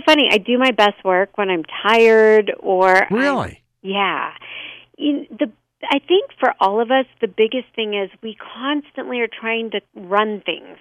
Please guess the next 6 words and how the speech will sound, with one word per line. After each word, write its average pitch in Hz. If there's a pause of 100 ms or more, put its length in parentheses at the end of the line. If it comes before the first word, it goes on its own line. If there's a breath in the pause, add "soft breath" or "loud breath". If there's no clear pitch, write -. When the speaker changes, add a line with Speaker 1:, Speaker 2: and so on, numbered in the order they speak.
(120)
Speaker 1:
control 202
things. - (560 loud breath)
And 233
it's -
when 262
we 226